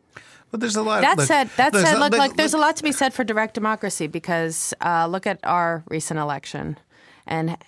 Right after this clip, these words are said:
Speaker 2: and the difference there between the result in the, uh, direct democracy part of the race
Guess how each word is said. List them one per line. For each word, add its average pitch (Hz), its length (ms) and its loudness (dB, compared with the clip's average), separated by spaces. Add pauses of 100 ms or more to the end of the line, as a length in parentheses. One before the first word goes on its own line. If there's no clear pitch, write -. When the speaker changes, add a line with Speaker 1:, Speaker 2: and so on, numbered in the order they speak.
(140)
Speaker 2:
and 165 260 -4
the 165 80 -4
difference 165 400 -6
there 160 160 -2
between 160 540 -6 (300)
the 156 380 -2 (540)
result 170 420 -2
in 170 140 -6
the, 160 160 -6 (540)
uh, 160 260 -4
direct 175 320 -4
democracy 190 500 -6
part 180 220 -6
of 170 80 -4
the 170 100 -6
race 160 480 -4